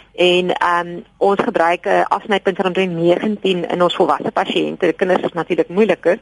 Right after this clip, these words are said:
om, om voor te mik, want daar's 'n goeie literatuur daar buite wat wys as jou, ehm, B M I negentien is, dan het jy 'n goeie longfunksie in beginsel. So hoe beter die gewig, hoe beter is jou uitkoms, hoe beter is jou longe. Dis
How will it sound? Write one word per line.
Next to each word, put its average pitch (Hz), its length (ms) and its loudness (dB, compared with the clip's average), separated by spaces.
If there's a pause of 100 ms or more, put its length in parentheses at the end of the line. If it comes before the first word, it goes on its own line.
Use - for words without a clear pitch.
om, 185 320 -2
om 214 180 2
voor 214 160 2
te 180 120 0
mik, 180 300 -2
want 165 160 -4
daar's 175 240 2
'n 180 520 -2
goeie 269 280 2
literatuur 208 480 0
daar 180 140 0
buite 160 300 0
wat 165 120 -2
wys 170 300 0
as 185 220 0
jou, 190 340 4
ehm, 165 260 -2
B 160 60 -6
M 180 180 2
I 165 160 -2
negentien 208 640 0
is, 151 260 2
dan 170 100 -2
het 165 100 -8
jy 175 100 4
'n 165 60 2
goeie 180 320 2
longfunksie 175 640 0
in 175 120 0
beginsel. - 640 -4 (140)
So - 240 4
hoe 175 100 4
beter 254 240 2
die 226 100 0
gewig, - 380 -2 (200)
hoe 180 100 -8
beter 185 260 2
is 165 80 -4
jou 175 120 2
uitkoms, 170 440 -4
hoe 156 100 -10
beter 156 220 -2
is - 80 -8
jou 151 140 2
longe. 170 260 2 (520)
Dis 185 140 -2